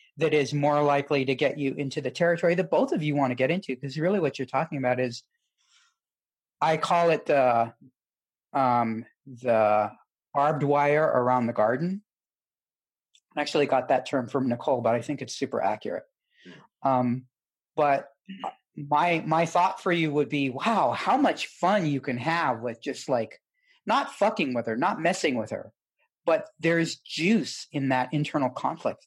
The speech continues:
Speaker 1: that exists within her. Like, it's, it's opportunity for flirtation.
Speaker 2: Can you give an example, maybe, of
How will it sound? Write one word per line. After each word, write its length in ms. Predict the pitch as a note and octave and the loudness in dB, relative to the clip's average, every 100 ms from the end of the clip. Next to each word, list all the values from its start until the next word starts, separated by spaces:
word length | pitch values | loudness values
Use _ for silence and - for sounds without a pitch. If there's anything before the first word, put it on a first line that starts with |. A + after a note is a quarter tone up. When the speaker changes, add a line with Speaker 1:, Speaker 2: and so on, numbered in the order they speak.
| - | -6
Speaker 1:
that 140 | A#2 | -4
exists 500 | A2 C3+ C3+ - - _ | -4 -6 -8 -14 -20 _
within 240 | A#2+ A2 G2 | -6 -6 -8
her. 180 | G#2 - | -10 -8
Like, 240 | B2 C3 | -6 -2
it's, 220 | C#3 - _ _ _ - | -4 -6 _ _ _ -8
it's 220 | C3+ - - | -8 -8 -2
opportunity 680 | D3+ D#3+ D3 D#3+ D#3 C3+ B2+ | -2 0 0 0 2 2 0
for 260 | B2 A2+ | 0 0
flirtation. 720 | G#2+ - B2 A2 - B2 - - - _ _ _ _ _ _ _ _ _ | 0 -2 -2 -2 -4 -4 -6 -12 -16 _ _ _ _ _ _ _ _ _
Speaker 2:
Can 120 | - | -4
you 80 | C#3+ | 0
give 160 | D3+ D#3+ | 2 2
an 80 | D3+ | 0
example, 720 | A#2 G#2+ A2 C3 C3+ C#3 - | 0 0 0 -2 -2 -6 -6
maybe, 380 | B2+ C3+ C3+ C3+ | -2 0 0 0
of 120 | A2+ | -2